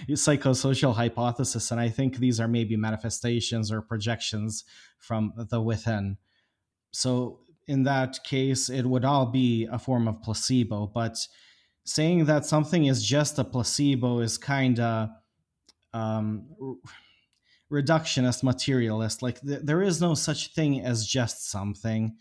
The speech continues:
because everything, if it has some kind of, uh, long-lasting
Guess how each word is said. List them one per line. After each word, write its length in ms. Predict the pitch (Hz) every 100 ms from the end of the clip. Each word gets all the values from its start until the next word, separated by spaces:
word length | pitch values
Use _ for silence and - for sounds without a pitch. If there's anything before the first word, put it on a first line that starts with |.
| - _
because 360 | 120 - 135 117
everything, 1000 | 135 156 180 185 127 - 123 113 113 117 - - _
if 240 | - 143 139
it 60 |
has 340 | 110 147 135 -
some 160 | 135
kind 280 | 120 139 131
of, 340 | 120 110 - - _
uh, 320 | 123 117 113 - 98 _ _ 127
long-lasting 800 | 131 120 117 120 - 143 120